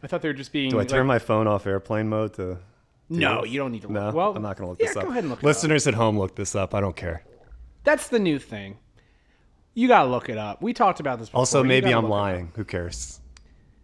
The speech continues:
Speaker 1: Don't fucking fact check me, bitch.
Speaker 2: <laughs>
Speaker 1: You f-, you
Speaker 2: I, it feels right to me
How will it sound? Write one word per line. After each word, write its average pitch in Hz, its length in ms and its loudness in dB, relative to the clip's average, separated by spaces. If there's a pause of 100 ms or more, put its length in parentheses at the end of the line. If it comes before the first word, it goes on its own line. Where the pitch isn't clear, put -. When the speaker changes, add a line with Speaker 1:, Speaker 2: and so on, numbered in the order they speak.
(400)
Speaker 1:
Don't 392 300 -4
fucking 117 420 -6
fact - 400 -18
check - 320 -18
me, 98 240 -14
bitch. 123 340 -8 (200)
Speaker 2:
<laughs> 190 120 -8 (500)
Speaker 1:
You 233 60 -8
f-, - 320 -18
you 165 160 -14 (460)
Speaker 2:
I, 127 160 0 (100)
it - 280 -4
feels 156 420 4
right 120 300 4
to 113 100 -2
me 92 300 -4